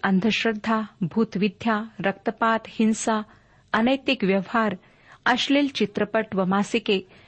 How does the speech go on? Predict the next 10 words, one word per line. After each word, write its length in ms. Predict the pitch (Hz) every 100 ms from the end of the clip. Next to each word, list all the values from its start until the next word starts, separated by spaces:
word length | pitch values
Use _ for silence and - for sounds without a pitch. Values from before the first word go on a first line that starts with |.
| - - 202
दारू 360 | 240 294 330 311
व 40 |
नशाबाजी 800 | 196 196 - 190 226 254 190 175 - - - _
या 100 | 269
सर्व 340 | 269 311 339 330
गोष्टींचे 460 | 285 262 285 269 269 -
अमाप 340 | 196 214 220 208 -
पीक 180 | 214 -
आले 220 | - 196 190
आहे. 280 | 190 -